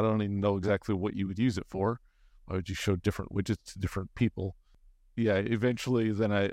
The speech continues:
I went and got a different plugin that didn't even do that. And s-, so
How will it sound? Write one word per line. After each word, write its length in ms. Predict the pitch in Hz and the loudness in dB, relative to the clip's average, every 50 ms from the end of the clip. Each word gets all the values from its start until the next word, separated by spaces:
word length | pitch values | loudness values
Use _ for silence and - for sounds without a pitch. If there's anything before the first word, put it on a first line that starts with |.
| - | -4
I 220 | - 92 107 104 98 85 - - _ _ - - _ _ _ - | -2 0 0 0 0 -4 -8 -20 _ _ -20 -20 _ _ _ -8
went 180 | - - 95 90 | -2 -2 0 0
and 80 | 87 - | 0 0
got 160 | 98 90 87 | 0 0 0
a 40 | 85 | 0
different 360 | - 101 - - 98 87 - | -2 -2 -2 -2 -6 -8 -4
plugin 320 | - 104 98 85 90 87 | -2 -2 0 0 -2 -2
that 180 | 90 101 - - | -4 -4 -4 -2
didn't 220 | - 101 92 92 | -2 0 0 0
even 200 | 90 82 82 87 - | -2 -2 -4 -6 -2
do 180 | - 98 92 87 | 0 0 0 2
that. 320 | 90 90 87 87 78 - | 0 0 0 0 -2 -2
And 260 | - 104 92 87 82 - | -4 -6 -8 -8 -10 -12
s-, 140 | - - - - - _ _ | -14 -18 -18 -20 -20 _ _
so 280 | - - - 101 - | -10 -6 -6 -6 -6